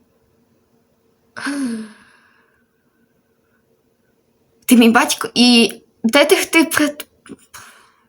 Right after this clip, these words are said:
пропав цих, цілих тих вісім років? Ну, на роботі. На роботі цілих вісім років. Чого я тебе не пам'ятаю?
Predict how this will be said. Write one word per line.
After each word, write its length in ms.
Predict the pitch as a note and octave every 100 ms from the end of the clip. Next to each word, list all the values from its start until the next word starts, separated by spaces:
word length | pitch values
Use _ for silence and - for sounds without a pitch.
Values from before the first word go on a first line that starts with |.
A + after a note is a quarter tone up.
| _
пропав 440 | - B3+ C#4+ C#4 - F4+ C#4
цих, 440 | - C4 C4+ - -
цілих 340 | F#4 E4 -
тих 180 | C4+ C4+
вісім 500 | C4+ C#4 C#4 C4+ B3+
років? 400 | A#3 - - - _ _ _ _ _ _ _ _ _ _ _ _ -
Ну, 500 | G#3 F#3+ F#3 F3+ F#3 - _ _ _ _ _ _ _ _ _ _ _ _
на 100 | G#3+
роботі. 520 | B3+ C4 B3+ - - - - - - _ _ _ _ - - _ _ _ _ -
На 160 | E3+ F#3+
роботі 560 | G3+ G#3 G#3 A3+ -
цілих 340 | - G#3 G3+ -
вісім 580 | G#3+ C4 C4 B3 A3+ - - _ _ -
років. 680 | G#3 A#3 B3+ - G#3 F#3 - - - _ _ _ _ _ _ _ _ _ _
Чого 360 | - A#3+ A3+ B3+
я 140 | D#4
тебе 200 | C#4 C4+
не 100 | C#4+
пам'ятаю? 720 | C#4+ C4 C4 C4+ A3 G#3 D3+